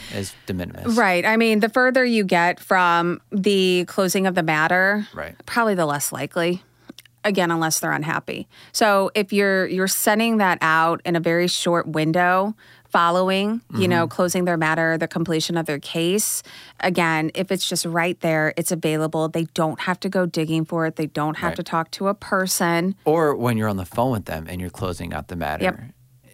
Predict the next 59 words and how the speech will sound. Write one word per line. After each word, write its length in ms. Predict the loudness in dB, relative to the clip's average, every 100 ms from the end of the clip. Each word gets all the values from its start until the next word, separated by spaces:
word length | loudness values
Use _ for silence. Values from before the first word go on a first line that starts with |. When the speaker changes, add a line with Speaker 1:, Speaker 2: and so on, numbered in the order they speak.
| -20 -14
Speaker 1:
say, 180 | -6 0
"Oh, 80 | 0
I'm 80 |
just 120 | 0 0
gonna 120 | 0
have 160 | -2
a, 80 | -4
a 80 | -6
text 300 | -4 -4 -2
gonna 100 | -4
be 60 | -4
sent 200 | -4 -4
right 200 | -6 -6
to 140 | -6
you 60 | -2
Speaker 2:
Yep. 80 | 2
Speaker 1:
now. 200 | 2 0
If 80 |
Speaker 2:
Sending 300 | 0 2 2
Speaker 1:
you 40 | 2
Speaker 2:
it 40 |
Speaker 1:
don't 80 | 2
mind, 320 | 2 2 -2 -2
Speaker 2:
now, 40 | -2
right. 200 | 0 0
Speaker 1:
take 260 | 0 -2
one 320 | -4 0 2
minute 240 | 2 2 0
of 100 | -4
your 100 | -6
time 360 | -2 -2 -2
and, 280 | -4 -6 -10 -8
Speaker 2:
Yeah. 200 | -6 -6
Speaker 1:
and 120 | -10
fill 160 | -6 -4
it 40 |
out. 160 | -4 -4
I'd 60 | -8
appreciate 460 | -8 -10 -10 -12
it." 80 | -14 -18 _
Speaker 2:
That's 220 | -20 -14 -4
Speaker 1:
We 80 | 2
can 60 |
Speaker 2:
not 100 | 4
Speaker 1:
always 240 | 4 2 -2
improve. 340 | -6 -10 -10 -10
Speaker 2:
Automation. 920 | -6 -4 -2 0 -2 -2 -2 0 2
Speaker 1:
Automation. 640 | 4 4 4 4 2 2 0
Speaker 2:
Okay, 180 | 2 2
so 160 | 2 2
the 80 | 4
last 340 | 4 2 0
one 180 | 2 2
that 100 | 4
I 120 | 2
have 240 | 2 2 2
on 160 | 2
my 240 | 2 2 2
list 560 | 2 2 0 -4 -4